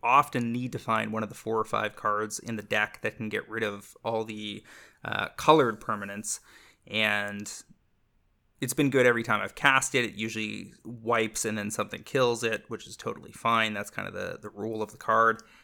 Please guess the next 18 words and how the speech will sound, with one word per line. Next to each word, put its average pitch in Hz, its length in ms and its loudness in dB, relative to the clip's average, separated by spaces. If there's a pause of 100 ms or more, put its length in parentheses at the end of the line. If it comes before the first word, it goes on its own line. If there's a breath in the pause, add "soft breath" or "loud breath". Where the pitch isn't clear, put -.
(140 soft breath)
And 107 300 -6
it's - 320 -12
nice 131 300 2
to 110 100 -6
see 113 180 -4
this 104 140 -4
banner 107 320 -2
mythic 107 260 -4
from 104 160 -6
M 104 160 -6
twenty-one 104 560 -6
finally 107 360 -4
seeing 107 420 -8
a - 40 -12
bit 107 140 -4
of 101 80 -6
a 98 60 -12
rebound. 104 560 -8